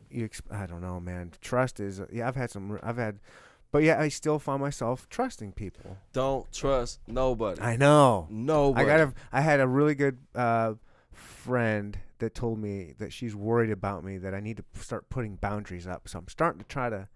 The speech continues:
Speaker 1: listen to her a little bit and kinda put some boundaries
Speaker 2: Start,
Speaker 1: up. Just,
Speaker 2: start.
Speaker 1: you know?
Speaker 2: Man, you gotta put the, put the wall up.
Speaker 1: Uh-huh.
Speaker 2: Yeah.
Speaker 1: I know.
Speaker 2: The
Speaker 1: But,
Speaker 2: wall
Speaker 1: but,
Speaker 2: up.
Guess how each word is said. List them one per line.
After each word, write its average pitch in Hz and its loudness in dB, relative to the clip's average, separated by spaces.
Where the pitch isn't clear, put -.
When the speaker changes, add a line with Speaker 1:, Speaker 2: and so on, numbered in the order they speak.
Speaker 1:
listen 143 2
to 120 0
her 117 4
a 113 2
little 117 -2
bit 110 -2
and 92 -12
kinda 120 -4
put - -6
some 107 -8
boundaries 104 -4
Speaker 2:
Start, 101 -4
Speaker 1:
up. - -18
Just, 101 -8
Speaker 2:
start. 117 -4
Speaker 1:
you 127 -8
know? 143 -12
Speaker 2:
Man, 131 -6
you 123 -12
gotta 110 -6
put - -10
the, - -12
put 156 -8
the 101 -10
wall 107 0
up. 80 -12
Speaker 1:
Uh-huh. 98 -8
Speaker 2:
Yeah. 92 -10
Speaker 1:
I 107 -10
know. 113 -4
Speaker 2:
The 92 -8
Speaker 1:
But, 156 4
Speaker 2:
wall 104 0
Speaker 1:
but, 98 4
Speaker 2:
up. 82 -12